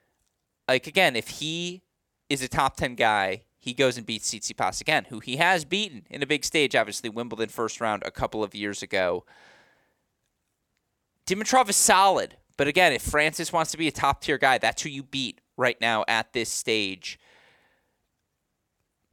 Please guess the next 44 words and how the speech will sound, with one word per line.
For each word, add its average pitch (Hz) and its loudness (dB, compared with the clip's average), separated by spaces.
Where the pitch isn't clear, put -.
Look, 185 2
again, 170 2
do 139 2
I 151 6
think 175 -4
Cressy - 0
could - -8
beat 131 -4
Tsitsipas? 147 -2
I 110 0
definitely 117 -4
do. 90 -4
I 101 0
could - -10
see 139 -4
Cressy 127 -2
just 113 -8
having 117 -2
one 110 -2
of 110 -8
those 110 0
days 107 -2
serving-wise, 104 -2
and 101 -12
he's 110 -12
gonna 107 -6
face 110 -6
the 107 -10
winner 107 -6
of 95 -10
two 113 -8
qualifiers, 104 0
which - -12
is - -12
no 180 -6
guarantee 98 -6
for 110 -6
Max 98 -6
Cressy, 113 -2
who, 117 -6
by 170 2
the 160 -2
way, 165 4
like, 95 -2